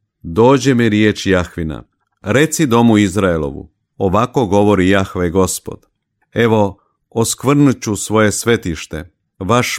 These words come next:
ponos snažni, radost vam očinju i čežnju duše vaše. I sinovi i kćeri koje ostaviste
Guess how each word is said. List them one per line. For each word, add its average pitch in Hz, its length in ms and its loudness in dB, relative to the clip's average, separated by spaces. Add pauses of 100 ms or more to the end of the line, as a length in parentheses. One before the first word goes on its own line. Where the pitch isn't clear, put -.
ponos 135 480 -2
snažni, 85 720 -4 (240)
radost 120 520 -2
vam 101 200 0
očinju 104 540 -2 (280)
i 107 100 -8
čežnju 107 440 2
duše 92 380 -2
vaše. 82 440 -8 (520)
I 123 120 -2
sinovi 117 460 0
i 92 60 -4
kćeri 113 440 -2
koje 98 220 2
ostaviste 104 840 -2